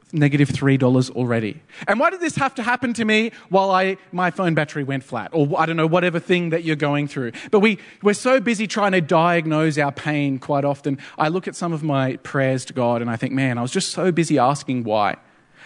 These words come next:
I was so busy asking, was it the sin of me or was it the sin of my parents?" And Jesus is there saying, "Hey, it's daylight. Let's do some work. Let's do the, the work of the Father while I'm here." The more significant thing for us to ponder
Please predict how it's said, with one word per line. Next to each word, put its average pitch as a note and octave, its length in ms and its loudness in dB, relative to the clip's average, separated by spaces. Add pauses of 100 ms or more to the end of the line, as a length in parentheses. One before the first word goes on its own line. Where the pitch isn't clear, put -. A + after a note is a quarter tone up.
(140)
I E3+ 80 4
was F3+ 160 0
so G#3 240 0
busy E3+ 280 0
asking, D3 460 0 (160)
was F3+ 180 2
it F3+ 100 -6
the E3+ 60 -6
sin G#3+ 240 0
of E3+ 140 0
me F3+ 260 2
or F3+ 60 2
was E3 140 2
it D#3 80 -6
the D#3+ 40 -6
sin F#3+ 200 -2
of E3+ 100 0
my E3+ 160 2
parents?" D#3+ 540 -4 (420)
And C#3+ 160 0
Jesus E3+ 380 -2
is D3+ 100 -4
there C#3+ 220 2
saying, C#3+ 260 -2
"Hey, C3+ 280 -4 (520)
it's - 180 -8
daylight. C3+ 460 0 (100)
Let's D3 180 -4
do D3+ 120 2
some C3+ 220 -2
work. A#2 400 -4 (480)
Let's F#3+ 200 2
do G#3+ 160 0
the, F#3 140 0
the E3 260 -2
work E3 340 2
of D#3 100 -6
the D3+ 80 -4
Father D#3+ 400 0
while D3+ 340 2
I'm C#3 160 0
here." B2+ 380 -6 (600)
The G3+ 80 2
more G#3+ 240 4
significant F#3 640 0
thing F3+ 340 0
for - 180 -2
us E3 220 0
to F3+ 80 -8
ponder D3 480 -2